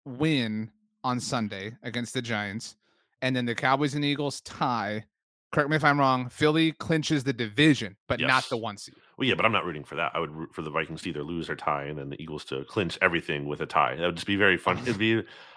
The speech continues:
Speaker 2: I, I wanna, like, be able to go through a simulator and see what that looks like, that world. 'Cause I wanna, it'd just be very weird. You know what I mean?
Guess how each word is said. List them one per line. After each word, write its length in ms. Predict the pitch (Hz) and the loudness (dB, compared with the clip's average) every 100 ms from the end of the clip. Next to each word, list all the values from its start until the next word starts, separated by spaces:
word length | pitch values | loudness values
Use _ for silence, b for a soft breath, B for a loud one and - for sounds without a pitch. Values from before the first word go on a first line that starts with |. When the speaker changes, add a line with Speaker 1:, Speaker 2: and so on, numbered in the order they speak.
| - | 8
Speaker 2:
I, 300 | 127 139 131 B B | 10 10 4 B B
I 60 | 156 | 6
wanna, 460 | 147 170 202 196 - | 8 8 8 6 4
like, 320 | 139 120 - _ - | 2 2 0 _ -12
be 100 | 98 | 0
able 160 | 131 139 | 2 2
to 160 | - 120 | 0 -2
go 240 | 101 101 101 | 2 2 4
through 160 | 113 | 0
a 40 | 92 | 0
simulator 520 | - 104 113 117 120 | -2 -2 0 2 2
and 140 | 101 | 0
see 180 | - 127 | -2 0
what 120 | 123 | 4
that 180 | 120 90 | 4 2
looks 260 | 87 - - | -2 -6 -6
like, 160 | - - | -8 0
that 160 | 104 101 | 0 4
world. 220 | 101 78 | 2 4
'Cause 100 | 139 | 4
I 40 | |
wanna, 180 | 151 151 | 6 4
it'd 200 | 127 131 | 2 0
just 120 | 127 | 0
be 100 | 147 | -2
very 260 | 127 143 143 | 2 4 4
weird. 400 | 107 110 76 62 - | 2 -2 -2 -6 -4
You 100 | 110 | 0
know 60 | |
what 60 | 143 | 2
I 40 | |
mean? 320 | 139 147 151 | 2 0 -2